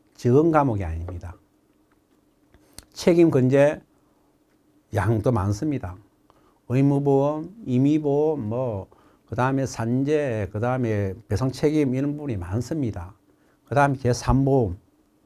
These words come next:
많죠. 의학 이론은 암기 위주로 되니까 또 만만치 않습니다. 자동차도 정말 만만치 않습니다.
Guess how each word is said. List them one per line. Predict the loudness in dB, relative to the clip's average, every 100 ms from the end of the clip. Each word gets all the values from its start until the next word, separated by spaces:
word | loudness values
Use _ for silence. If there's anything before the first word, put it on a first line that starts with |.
| _ _ _ _
많죠. | -14 -12 -12 -14 _ _ _ _ _ _ _ _ _ _ _ _ 0
의학 | 2 2
이론은 | 2 0 0 -4 -8 _
암기 | -2 2 2
위주로 | 2 0 0
되니까 | 0 0 0 -2 -4 -6
또 | -4 -6 -6 -12
만만치 | -18 -8 -4 -4
않습니다. | -6 -4 -4 -4 -8 -4
자동차도 | 0 2 2 0 0 -2 -6 _
정말 | -4 -2 2 0
만만치 | 0 -2 -2 -6
않습니다. | -6 -6 -6 -8